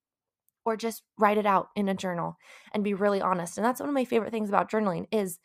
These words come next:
it's raw, it's real, it's how I'm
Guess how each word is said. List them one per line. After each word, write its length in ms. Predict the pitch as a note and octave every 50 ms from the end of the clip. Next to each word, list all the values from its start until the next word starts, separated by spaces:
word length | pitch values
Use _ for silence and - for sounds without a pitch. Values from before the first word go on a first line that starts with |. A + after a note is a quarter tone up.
| _ _ _ _ _ _ _ _ _ _ _ _
it's 220 | - A#3 A3+ -
raw, 500 | G3 F#3+ F#3 G3 F#3+ G3 G#3 G3 F3+ F#3 F#3+ -
it's 220 | - G#3+ G#3 - - G3
real, 280 | G3 G3 F3+ E3+ E3 -
it's 160 | F#3+ F#3+ -
how 120 | F#3+ G#3+
I'm 160 | G#3 F#3+ F#3+